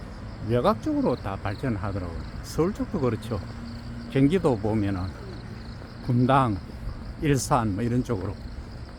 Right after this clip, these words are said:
화성 이런 쪽으로 내려오지 않습니까? 네, 그렇듯이 그런 것 같아요.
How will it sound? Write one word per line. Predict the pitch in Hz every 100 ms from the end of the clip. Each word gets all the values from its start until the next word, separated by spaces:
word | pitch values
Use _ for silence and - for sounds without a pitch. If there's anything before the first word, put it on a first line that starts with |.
| -
화성 | 123 120 - 143
이런 | 113 120
쪽으로 | 107 101
내려오지 | 113 147 104 98
않습니까? | 92 - 90 87 - - -
네, | - -
그렇듯이 | 117 104 98 87 107 - - - - - - - - - - - -
그런 | 151 151
것 | 123
같아요. | 113 127 - 127